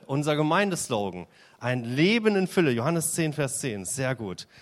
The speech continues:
Ein fettes Mahl. An was denkt ihr noch? Seret Polo, genau. Genau. Ja, lecker iranisch essen, genau. Ja, ich denk zum Beispiel, wie Jesus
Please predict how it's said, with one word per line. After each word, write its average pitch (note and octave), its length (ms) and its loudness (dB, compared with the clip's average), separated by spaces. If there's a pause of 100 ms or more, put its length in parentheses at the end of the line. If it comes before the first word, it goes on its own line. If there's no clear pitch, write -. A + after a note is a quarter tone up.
(100)
Ein C3 160 -10
fettes - 560 -4
Mahl. D#3 320 -2
An B2 120 -6
was F3 200 -4
denkt G3+ 220 -4
ihr G#3 60 -8
noch? G#3 300 -6 (1800)
Seret - 580 2
Polo, D#3+ 380 6
genau. B2+ 320 -2 (420)
Genau. A#2 360 -4 (1080)
Ja, A2+ 360 4
lecker B2 280 0
iranisch B2+ 460 0
essen, B2+ 300 -4
genau. G2+ 360 -4 (200)
Ja, D#3+ 160 8
ich C#3+ 180 -2
denk F3+ 240 2
zum D#3+ 180 0
Beispiel, C#3 440 0
wie B2+ 80 -6
Jesus C3+ 680 -2